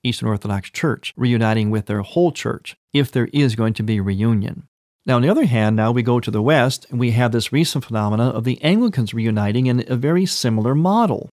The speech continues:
which is very interesting for us in the East to watch. Because, first of all, there is a difference. Yes, it is a rite of the West, reuniting with a rite of the West, in other words, the Roman Catholic Church. So there's a little bit of a difference there.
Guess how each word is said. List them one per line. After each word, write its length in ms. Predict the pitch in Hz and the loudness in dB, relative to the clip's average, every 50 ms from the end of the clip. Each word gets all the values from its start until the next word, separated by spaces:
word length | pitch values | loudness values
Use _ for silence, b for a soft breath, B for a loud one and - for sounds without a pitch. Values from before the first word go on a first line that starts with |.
| _ _ - | _ _ -2
which 220 | 151 151 - - | -2 -2 0 0
is 80 | 147 127 | -2 0
very 240 | 127 147 147 151 - | 0 0 0 0 0
interesting 500 | 170 180 185 - 175 - - 135 127 117 | 0 0 0 0 -2 -2 0 0 0 0
for 180 | - - 117 | 0 0 0
us 200 | 120 120 113 - | 0 0 0 -2
in 60 | 131 117 | -2 0
the 60 | 120 | 0
East 220 | 131 127 - - | 0 0 -2 -2
to 100 | - 139 | -4 -2
watch. 480 | 135 147 175 196 - - - - - - - _ _ _ _ _ - | 0 2 2 0 0 -2 -4 -10 -14 -14 -14 _ _ _ _ _ -12
Because, 300 | 139 147 139 185 135 - | -6 -2 0 0 0 0
first 280 | - - 208 233 - - | 0 0 0 0 0 0
of 80 | 147 123 | 0 2
all, 220 | 113 113 147 151 | 2 2 2 0
there 180 | 147 135 139 139 | 0 2 2 2
is 120 | 120 127 | 2 0
a 40 | 113 | 0
difference. 440 | 110 139 139 - - 113 117 117 143 | 0 0 0 0 0 -2 -2 0 0
Yes, 340 | 139 117 107 - 131 - | 0 2 2 0 -2 -2
it 140 | 127 127 117 | -2 0 0
is 260 | 123 123 113 110 - - - | 2 2 0 -2 -4 -4 -2
a 120 | 131 123 | 0 0
rite 540 | 120 113 117 123 127 123 123 147 151 - - - - - | 0 0 2 2 2 2 2 0 -2 -6 -12 -12 -8 -4
of 140 | 123 107 107 | -4 -2 -2
the 80 | 110 | -2
West, 540 | 107 117 151 143 110 113 143 - - - - b b b _ _ | 0 2 2 2 2 2 0 -2 -4 -8 -14 b b b _ _
reuniting 760 | 117 120 117 113 110 110 113 120 123 120 113 110 107 - - _ _ - | -4 -2 0 0 2 2 2 2 2 0 0 0 -2 -4 -8 _ _ -6
with 440 | 113 120 117 117 117 - - - - _ | -2 0 0 0 0 -4 -10 -20 -12 _
a 240 | - 110 110 110 107 - _ - | -4 -2 -2 -2 -4 -6 _ -4
rite 260 | 110 110 107 110 - | -2 -2 -2 -2 -2
of 80 | 104 101 | -2 -2
the 80 | 104 | -2
West, 340 | 98 98 98 107 127 - - | 0 0 0 0 0 -2 -4
in 60 | 113 | -4
other 120 | 107 104 107 | -4 -2 0
words, 160 | 110 107 - | 0 -2 -2
the 60 | 107 | -2
Roman 240 | 104 104 104 101 98 | -2 -2 -2 -2 -4
Catholic 340 | - 98 95 95 - - - | -4 -6 -8 -8 -8 -12 -10
Church. 420 | - - 110 120 151 - - - _ _ _ - | -6 -4 -2 -2 -2 -4 -8 -16 _ _ _ -6
So 280 | - - 156 151 151 | -2 0 2 2 2
there's 200 | - 160 151 131 | 2 2 2 2
a 60 | 139 143 | 2 2
little 220 | 175 240 262 220 | 4 2 2 2
bit 120 | 175 147 | 2 2
of 100 | 131 117 | 2 2
a 80 | 120 110 | 0 -2
difference 520 | 98 - - 165 156 - 135 117 104 - | -2 -2 0 0 0 0 0 -2 -2 -4
there. 300 | - - 117 - - 123 | -4 -6 -6 -6 -8 -12